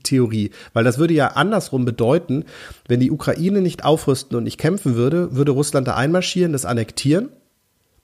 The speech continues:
und dann würden weniger Menschen sterben, weil die glücklicher werden?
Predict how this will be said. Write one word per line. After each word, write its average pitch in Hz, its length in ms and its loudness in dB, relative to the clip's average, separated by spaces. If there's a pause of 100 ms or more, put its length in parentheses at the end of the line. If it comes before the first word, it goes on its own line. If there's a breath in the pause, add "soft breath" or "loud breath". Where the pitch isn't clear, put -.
(400)
und 127 120 -2
dann 139 160 2
würden 151 200 0
weniger 165 280 2
Menschen 147 300 0
sterben, 151 360 0
weil 139 100 0
die 131 100 0
glücklicher 135 460 0
werden? 127 300 -2